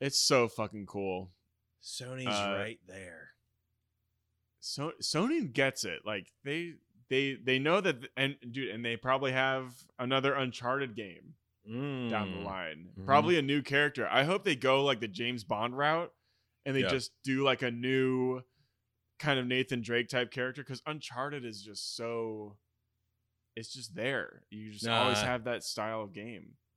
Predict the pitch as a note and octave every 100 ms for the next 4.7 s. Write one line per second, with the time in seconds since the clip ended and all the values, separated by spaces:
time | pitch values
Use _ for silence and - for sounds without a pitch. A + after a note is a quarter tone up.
0 | - C3+ - E2 D#2 E2 E2+ D#2+ _ _
1 | _ G#2+ F2 - - _ _ _ - A#2+
2 | - E2+ E2 D#2 - F#2 E2+ E2 E2 F2+
3 | _ _ _ _ _ _ _ _ A2 A2+
4 | A2 G2 G2 G2+ F#2+ F#2